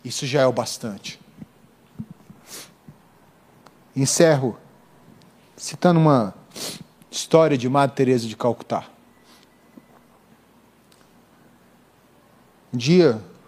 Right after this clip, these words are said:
perguntada por uma repórter sobre seus exercícios devocionais, a repórter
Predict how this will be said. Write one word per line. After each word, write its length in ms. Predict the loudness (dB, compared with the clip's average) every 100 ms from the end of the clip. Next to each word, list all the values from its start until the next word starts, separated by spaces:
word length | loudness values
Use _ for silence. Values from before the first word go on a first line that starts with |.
| _ _ _ _ _ _ _ _ _ -2
perguntada 480 | 0 2 4 2 2
por 220 | 2 2
uma 180 | 2 0
repórter 640 | 0 2 2 2 -4 -18 -20 _ _ -20 -20 _ -20 _ _ _ _
sobre 380 | -8 0 0 4
seus 240 | 4 4
exercícios 580 | 4 2 0 -4 -4 0
devocionais, 960 | 0 0 -2 -2 -2 -2 -2 -6 -14 _ _ _ _ _ _ _ _ _ _ _ _ _ _ _ _ _ _ _ _ _ _ _ _ _ _ _ _ _ _ _ _ _
a 60 | -4
repórter 720 | -2 4 2 2 0 0 -2